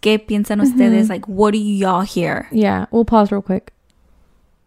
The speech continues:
Speaker 2: Okay. <laughs> No, but yeah, so, like, that way y'all can make sense of the
Speaker 1: Mm-hmm.
Speaker 2: episode, like, 'cause it's so strange. Like
Speaker 1: You have to listen to it.
Speaker 2: Yeah.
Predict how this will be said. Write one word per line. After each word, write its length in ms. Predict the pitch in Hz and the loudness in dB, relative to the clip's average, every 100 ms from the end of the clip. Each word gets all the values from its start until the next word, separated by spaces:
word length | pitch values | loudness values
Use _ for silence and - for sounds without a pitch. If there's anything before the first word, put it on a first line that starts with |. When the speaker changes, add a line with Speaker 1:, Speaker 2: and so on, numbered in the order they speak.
| - | -2
Speaker 2:
Okay. 200 | 208 185 | -2 0
<laughs> 960 | 233 208 220 233 311 294 320 - 571 262 | -6 -4 -2 2 4 2 0 -8 -8 0
No, 140 | 302 | 0
but 120 | 269 | 2
yeah, 160 | 277 277 | 0 0
so, 120 | 277 | 0
like, 160 | 247 220 | -2 0
that 180 | 233 233 | 2 4
way 80 | |
y'all 260 | 254 233 233 | 4 4 4
can 200 | 254 240 | 2 2
make 160 | 226 214 | 2 -2
sense 400 | - 214 226 220 | -2 0 0 0
of 100 | 208 | -2
the 80 | - | 0
Speaker 1:
Mm-hmm. 100 | - | 2
Speaker 2:
episode, 460 | 214 220 202 196 185 | 2 0 0 0 0
like, 340 | 175 - - | -4 -6 -8
'cause 140 | 226 220 | 0 2
it's 180 | 208 - | 2 0
so 200 | 254 247 | -2 -2
strange. 640 | - 262 277 262 226 196 | -4 -6 -4 -2 -4 -6
Like 100 | 202 | 0
Speaker 1:
You 120 | 269 | 0
have 320 | - 269 262 | 2 -2 0
to 100 | - | -2
listen 360 | 233 214 - 180 | 0 -2 -4 -8
to 100 | - | -4
it. 40 | 226 | -2
Speaker 2:
Yeah. 520 | 208 190 180 175 | 0 -2 -4 -6